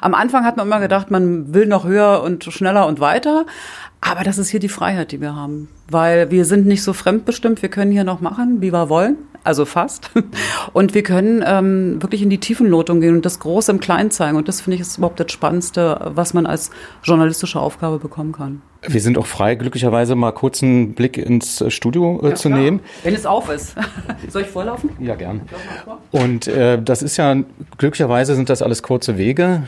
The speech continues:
Speaker 2: Das hat man bei anderen Anstalten eher nicht, da geht man dann sehr lange Gänge.
Speaker 1: Nachgedacht,
Speaker 2: Mhm.
Speaker 1: weil man muss ja schnell rein, raus,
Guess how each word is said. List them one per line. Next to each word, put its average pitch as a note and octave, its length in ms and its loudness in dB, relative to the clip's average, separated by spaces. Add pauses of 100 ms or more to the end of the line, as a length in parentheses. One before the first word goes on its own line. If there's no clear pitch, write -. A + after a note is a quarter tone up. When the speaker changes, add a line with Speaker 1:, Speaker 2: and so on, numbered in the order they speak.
(180)
Speaker 2:
Das - 360 -4 (280)
hat B2 180 -2
man B2+ 140 4
bei A#2 140 2
anderen B2 280 0
Anstalten B2 680 0 (360)
eher A#2+ 220 2
nicht, A2 280 0
da A2+ 100 4
geht A2+ 200 -2
man A#2 180 2
dann A2 240 2 (680)
sehr A2+ 240 0
lange A2+ 260 2
Gänge. G2+ 320 -4
Speaker 1:
Nachgedacht, F3 760 -4
Speaker 2:
Mhm. A2+ 60 0
Speaker 1:
weil F3+ 140 4
man F#3 180 2
muss A#3 120 -2
ja A3+ 100 0
schnell G#3 280 -2
rein, F3 280 -2
raus, G#3 400 -6